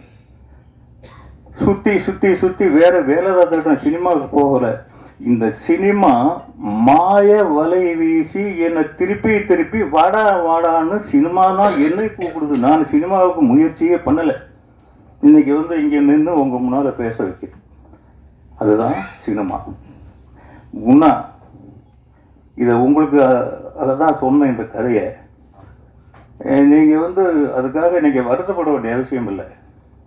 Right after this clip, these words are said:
அது வாழ்க்கை. இப்ப நம்ம போராடுறது வாழ்க்கையோட வசதி இல்லையா? இந்த வசதிகள் சினிமாவுல இருக்கிற வசதிகள் வேற எங்கேயாவது நம்ம அனுபவிக்க முடியுமா?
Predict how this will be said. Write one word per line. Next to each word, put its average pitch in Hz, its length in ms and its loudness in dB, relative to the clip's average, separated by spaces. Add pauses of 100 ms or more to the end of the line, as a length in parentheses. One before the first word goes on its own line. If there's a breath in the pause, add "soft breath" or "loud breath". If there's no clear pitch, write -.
(520 soft breath)
அது 143 200 0
வாழ்க்கை. 147 520 -4 (1120 soft breath)
இப்ப 135 220 2
நம்ம 156 220 6
போராடுறது 170 920 0
வாழ்க்கையோட 185 720 -2 (100)
வசதி - 420 -8 (1160)
இல்லையா? 143 360 -2
இந்த 143 360 0
வசதிகள் 165 920 0 (560 soft breath)
சினிமாவுல 208 720 2
இருக்கிற 160 380 -2
வசதிகள் 151 580 -2
வேற 143 240 2
எங்கேயாவது 175 720 0
நம்ம 147 260 0
அனுபவிக்க 151 420 -2
முடியுமா? 113 500 -4